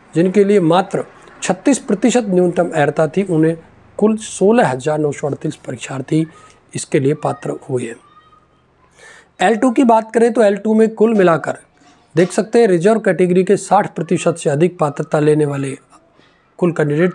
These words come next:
तीन लाख उनतीस हज़ार छः सौ चालीस हैं,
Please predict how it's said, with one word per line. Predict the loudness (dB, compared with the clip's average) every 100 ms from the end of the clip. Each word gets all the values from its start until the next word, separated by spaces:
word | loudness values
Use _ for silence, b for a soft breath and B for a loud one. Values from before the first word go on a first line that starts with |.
| 0
तीन | 2 4
लाख | 4 4 0 -8 -20 -20 _ _ -2
उनतीस | -2 2 0 2
हज़ार | 2 2 0
छः | -6
सौ | -4 -4
चालीस | -2 -2 -2 -2
हैं, | -6